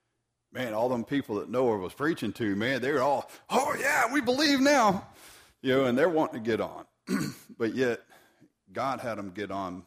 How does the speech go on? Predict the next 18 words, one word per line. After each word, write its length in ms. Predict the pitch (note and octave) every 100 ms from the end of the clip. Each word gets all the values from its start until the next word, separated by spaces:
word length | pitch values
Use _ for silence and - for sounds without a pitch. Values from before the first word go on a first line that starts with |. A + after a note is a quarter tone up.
| _
a 60 |
week 320 | F#2 A2 A#2+ -
before 420 | F#2+ A2+ A#2 G2+
anything 360 | G#2 - F#2
happened 520 | E2+ C3 C#3+ G2+ F2+ F2 _ _ _ _ _ _ _ _ _ _
and 160 | E2+ E2
sealed 360 | - A#2 G2+ -
the 60 |
door 480 | E2 G#2+ B2 F#2+ F2
so 220 | - F#2+
that 200 | F2 E2+ - _ _ _ _ _
when, 320 | F2 F2 D#2+ D2+
uh, 220 | D2 D2+ - _ _ _ _ _ _ _ _ _
when 180 | - F#2
something 300 | F2 A#2+ E2+
started 360 | - A2+ F#2 D#2
to 80 | D2
happen, 460 | B2 A2 F2 D2+